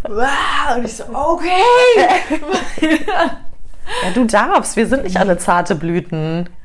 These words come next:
Speaker 1: Nein, und das Geile ist ja da dran,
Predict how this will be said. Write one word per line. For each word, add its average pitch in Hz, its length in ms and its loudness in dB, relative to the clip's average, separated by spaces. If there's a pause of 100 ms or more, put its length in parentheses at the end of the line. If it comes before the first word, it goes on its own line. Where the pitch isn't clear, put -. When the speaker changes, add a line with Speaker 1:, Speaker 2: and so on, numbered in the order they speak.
(300)
Speaker 1:
Nein, 208 400 0
und 202 100 -6
das 196 180 -6
Geile 262 340 0
ist - 180 -6
ja 180 140 -2
da 175 260 0
dran, 185 580 -4